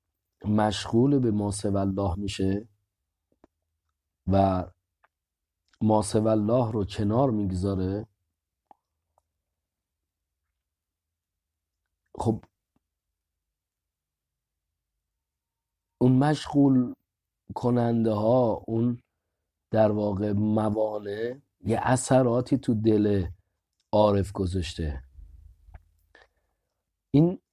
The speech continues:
اثرات ته کار باید بتکونه. چطور؟ شما مثلاً یک لباسی دارید، یه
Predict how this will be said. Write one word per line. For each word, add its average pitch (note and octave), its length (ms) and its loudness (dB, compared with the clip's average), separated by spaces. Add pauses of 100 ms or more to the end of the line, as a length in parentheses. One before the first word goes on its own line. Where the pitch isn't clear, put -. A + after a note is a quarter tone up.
(100)
اثرات C3 760 0
ته C#3 380 0
کار A2+ 300 -2
باید A#2 340 0
بتکونه. E2+ 600 -2
چطور؟ G#2+ 360 0
شما A#2+ 260 0
مثلاً G#2 400 -2 (720)
یک G2 240 2
لباسی G2+ 480 2
دارید، G2+ 260 0
یه G2+ 100 0